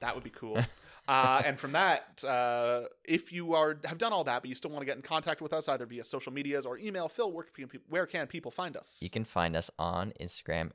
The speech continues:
Speaker 2: and Twitter at Filler Academy, on TikTok, Filler Academy Podcast. If you don't like social media, but you wanna send us a message,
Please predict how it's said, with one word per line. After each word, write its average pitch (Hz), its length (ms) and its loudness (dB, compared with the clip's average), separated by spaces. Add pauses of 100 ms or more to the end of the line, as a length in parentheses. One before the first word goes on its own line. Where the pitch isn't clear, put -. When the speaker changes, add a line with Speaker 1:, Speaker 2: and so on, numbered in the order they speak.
Speaker 2:
and 82 180 -2
Twitter 82 360 0
at 76 220 -2
Filler 90 200 0
Academy, 85 500 -2 (680)
on 90 140 0
TikTok, 87 480 -2
Filler 82 160 0
Academy 85 320 -2
Podcast. 98 800 0 (460)
If - 60 -10
you 117 60 -4
don't 156 160 6
like 147 120 4
social 127 240 2
media, 87 280 4
but 90 120 -2
you 90 80 0
wanna 87 160 0
send 82 160 -6
us 82 100 -6
a 85 60 -4
message, 85 500 -6